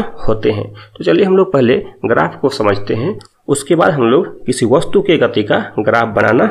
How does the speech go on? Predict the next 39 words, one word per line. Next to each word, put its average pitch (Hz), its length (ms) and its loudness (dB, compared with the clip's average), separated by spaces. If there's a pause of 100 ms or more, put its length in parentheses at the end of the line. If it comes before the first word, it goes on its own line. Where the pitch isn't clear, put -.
सीखेंगे। - 560 -4
तो - 460 -16
चलिए 196 220 2
हम 180 100 0
लोग 233 360 0
ग्राफ 104 340 0
को 110 60 -6
समझते - 440 -6
हैं। 104 140 -10 (880)
आप 135 140 0
देखिए 175 300 0
मेरे 175 260 4
स्क्रीन 175 280 0
पर 156 160 2
देख 135 160 0
सकते 135 320 -2
हैं, - 460 -6
यहाँ 165 180 -2
पर 127 200 0 (340)
एक 160 240 -2
ग्राफ 117 360 0
पेपर 101 300 0
है। - 340 -12 (180)
तो 135 80 -2
ग्राफ 151 280 -2
बनाने 135 320 2
के 139 140 -4
लिए 107 260 -2 (180)
सबसे 127 340 0
जो 175 160 2
पहली 143 300 0
आवश्यकता 135 460 0
होती 117 300 0
है 113 160 0 (320)
वह 147 100 2
होती 110 340 0
है 196 200 -2 (120)
ग्राफ 101 360 0
पेपर, - 380 -6